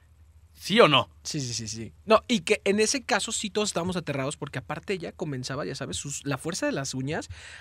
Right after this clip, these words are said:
Speaker 2: a, a rasgar la, la silla. Entonces yo me acuerdo que tenía tanta fuerza que dije, "Se le van a desprender las uñas a la señora del esfuerzo que está haciendo". Yo estaba hasta preocupado por, por el tema de, de, de su, de su, eh, salvaguardar su integridad, ¿no?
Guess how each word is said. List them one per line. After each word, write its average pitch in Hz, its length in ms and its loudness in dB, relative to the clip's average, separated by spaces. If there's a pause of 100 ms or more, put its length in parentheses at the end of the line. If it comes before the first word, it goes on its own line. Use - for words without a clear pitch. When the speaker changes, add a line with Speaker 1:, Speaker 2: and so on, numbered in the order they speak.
Speaker 2:
a, 139 140 -2
a 156 200 2
rasgar 156 680 -2
la, 302 220 0
la 151 180 -4
silla. 147 480 -4 (240)
Entonces - 160 0
yo 240 80 4
me 285 60 -2
acuerdo - 200 -8
que - 200 -8 (260)
tenía 190 180 0
tanta 320 300 -2
fuerza - 360 -6
que 160 120 -8
dije, - 100 -10
"Se - 100 -2
le 117 60 -6
van 113 140 -8
a 190 40 -4
desprender 127 440 -8
las - 220 -6
uñas 139 280 -6
a 135 80 -4
la 110 120 -8
señora 110 380 -4
del 165 200 -2
esfuerzo 107 420 -8
que - 100 -12
está - 180 -8
haciendo". 190 320 -2
Yo - 20 2
estaba 190 220 4
hasta 190 180 0
preocupado 147 540 2
por, 143 400 -6
por 135 180 -4
el 123 160 -4
tema 139 240 -2
de, 143 120 -4
de, 101 300 -12
de 107 200 -14
su, 107 180 -14 (180)
de 117 100 -10
su, 110 360 -10 (460)
eh, 123 260 -4
salvaguardar 143 760 0
su 165 320 0
integridad, 139 640 0
¿no? 156 300 -6